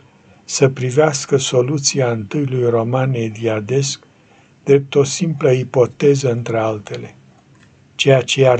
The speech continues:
răpi caracterul de soluție. În finalul cărții pentru Isabel, Mircea Vulcănescu notează că așteaptă de la prietenul său din India și alte romane despre desăvârșirea spirituală,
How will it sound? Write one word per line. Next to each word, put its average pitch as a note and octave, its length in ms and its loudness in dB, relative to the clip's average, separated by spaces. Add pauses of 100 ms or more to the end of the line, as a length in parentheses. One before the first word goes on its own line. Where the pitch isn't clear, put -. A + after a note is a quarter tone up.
răpi B2 360 -2
caracterul B2 800 -2
de A2 120 -4
soluție. G#2+ 760 -8 (1700)
În C#3 160 2
finalul D3+ 680 4
cărții D3 440 -2
pentru C3 400 -2
Isabel, B2 760 0 (460)
Mircea F3 400 4
Vulcănescu D3+ 720 0
notează C#3 800 2
că - 160 -2
așteaptă C#3 640 0
de B2+ 160 0
la B2 160 2
prietenul C3 680 0
său B2+ 240 -4
din A2+ 240 -8
India B2+ 540 -6 (580)
și - 220 0
alte E3+ 400 4
romane C#3 580 2
despre C3 480 -4
desăvârșirea A#2+ 960 -4
spirituală, - 840 -8